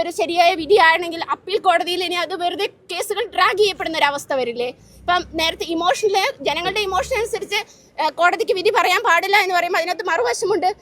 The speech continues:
തെറ്റായ വിധികളിൽ അപ്പീൽ പോകുമ്പോൾ ഹയർ കോടതികളിൽ സമയം ഡ്രാഗ് ചെയ്യപ്പെടും. ആ പ്രതി പ്രതിയാണെന്ന് കണ്ടുപിടിക്കുമ്പോൾ, ആ പ്രതി പ്രതിയാണ് എന്ന് ഹയർ കോടതി, ഹൈക്കോടതി പോലെയുള്ള കോടതികൾ ശിക്ഷിക്കപ്പെടുമ്പോൾ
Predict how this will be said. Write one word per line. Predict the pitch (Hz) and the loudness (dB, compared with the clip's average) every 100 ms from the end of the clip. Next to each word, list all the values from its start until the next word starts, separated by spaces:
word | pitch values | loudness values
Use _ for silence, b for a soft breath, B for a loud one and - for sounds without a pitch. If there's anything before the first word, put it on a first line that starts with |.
| b _ | b _
തെറ്റായ | - - 415 440 453 | -4 0 2 2 2
വിധികളിൽ | 403 370 370 370 | -2 0 0 2
അപ്പീൽ | 302 415 427 415 | 0 2 2 4
പോകുമ്പോൾ | 370 339 330 359 359 | 4 4 4 2 4
ഹയർ | 330 523 - | 2 2 2
കോടതികളിൽ | 320 302 311 320 440 - | -2 -2 -2 -2 -2 -4
സമയം | 254 294 330 302 | -4 -4 -6 -4
ഡ്രാഗ് | 262 285 311 | -2 -2 -2
ചെയ്യപ്പെടും. | 262 208 - - _ _ _ _ _ _ _ _ _ _ _ _ 285 | -4 -4 -10 -12 _ _ _ _ _ _ _ _ _ _ _ _ 0
ആ | 440 | 0
പ്രതി | 453 427 440 466 - - - - _ - _ 269 | 0 0 2 0 -4 -20 -20 -20 _ -20 _ 0
പ്രതിയാണെന്ന് | 339 359 554 392 415 403 | 2 4 2 4 2 2
കണ്ടുപിടിക്കുമ്പോൾ, | - 349 392 403 349 381 339 339 220 - _ _ _ _ _ _ _ _ - | 2 0 2 2 2 -2 4 4 4 -4 _ _ _ _ _ _ _ _ -2
ആ | - | -2
പ്രതി | 370 359 403 403 | 2 0 0 0
പ്രതിയാണ് | 359 370 494 427 370 370 415 311 359 | 2 4 4 4 4 4 2 4 2
എന്ന് | 359 427 - | 4 0 2
ഹയർ | 320 339 571 349 | 4 4 4 0
കോടതി, | 311 302 415 480 | 0 0 0 2
ഹൈക്കോടതി | 294 370 269 359 | 2 2 2 0
പോലെയുള്ള | 330 311 311 294 370 | 0 2 2 0 2
കോടതികൾ | 285 320 311 302 | 0 0 -2 -4
ശിക്ഷിക്കപ്പെടുമ്പോൾ | 262 359 349 262 247 247 262 269 | -8 -6 -4 -2 -4 0 0 0